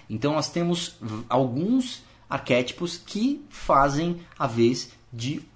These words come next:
um líder da tribo, ou alguém que, alguém que você, é, busca conhecimento. Então, você sempre vai ter o sábio, por exemplo. O sábio é alguém que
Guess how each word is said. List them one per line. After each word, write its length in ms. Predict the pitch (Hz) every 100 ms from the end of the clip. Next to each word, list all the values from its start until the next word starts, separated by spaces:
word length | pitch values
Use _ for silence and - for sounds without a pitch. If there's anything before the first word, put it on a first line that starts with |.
| -
um 180 | 170 180
líder 280 | 175 196 196
da 140 | 202
tribo, 420 | 196 214 143 98 - -
ou 340 | 139 175 175
alguém 420 | 127 131 123 151 160
que, 640 | - 147 131 110 101 82 110
alguém 260 | 104 131
que 80 | 135
você, 460 | 127 - 135 120 117 - -
é, 260 | 107 107 104
busca 460 | 107 117 156 -
conhecimento. 760 | - 131 127 - 117 123 113 98
Então, 220 | 131 135 - -
você 100 | 117
sempre 240 | 143 147
vai 140 | 127 117
ter 360 | - 120 107 - -
o 60 | 120
sábio, 540 | - 120 123 104 98
por 120 | 101
exemplo. 360 | 92 87 87 -
O 60 | -
sábio 480 | - 143 170 202 - - - -
é 80 | 190
alguém 400 | 135 117 117 139
que 380 | - 165 190